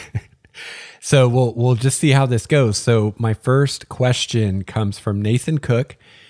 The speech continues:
who says, "Well, I think it's interesting to hear about anything about your world of Primordia, but if I had to pick, it would be more about what's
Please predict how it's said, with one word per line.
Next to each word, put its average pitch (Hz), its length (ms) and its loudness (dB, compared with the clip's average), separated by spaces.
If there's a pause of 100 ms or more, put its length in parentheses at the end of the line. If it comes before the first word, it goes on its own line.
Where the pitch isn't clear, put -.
(320)
who 127 120 0
says, 127 400 0
"Well, 160 420 2
I 131 140 -2
think 226 240 -4
it's - 140 -4
interesting 123 640 -2
to - 100 -10
hear 117 240 0
about 107 340 -2
anything 120 760 -4
about 101 320 -4
your 113 120 -4
world 95 240 -2
of 90 120 -6
Primordia, 107 640 -2 (480)
but 127 100 0
if 120 140 -4
I 127 60 2
had 156 200 2
to 185 60 -2
pick, 110 440 -4
it 110 200 -4
would 110 180 -4
be 110 300 0
more 127 460 0
about 117 520 -2
what's 120 380 -2